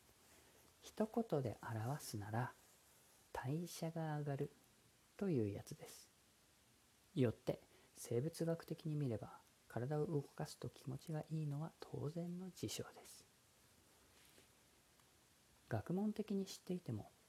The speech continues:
体験するのとしないのとでは、やはり差が出ます。さらに言えば、学問的にも経験的にも知っているのに気が向かない時だってあるのです。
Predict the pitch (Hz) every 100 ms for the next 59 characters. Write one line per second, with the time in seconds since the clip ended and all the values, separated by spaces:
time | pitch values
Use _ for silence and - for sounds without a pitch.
0 | - - 170 180 180 180 170 - 170 160
1 | 151 139 - 135 135 127 123 113 110 101
2 | - - 104 - - 190 180 185 - -
3 | 113 110 110 - - - - - - -
4 | - - - - - - - 160 127 107
5 | 117 98 107 101 - - - - 117 -
6 | 135 151 147 147 147 139 110 110 - 127
7 | - 160 160 160 170 160 127 - - -
8 | 107 107 101 98 98 - 113 120 143 151
9 | 147 147 151 156 143 143 - 170 123 110
10 | 98 104 - -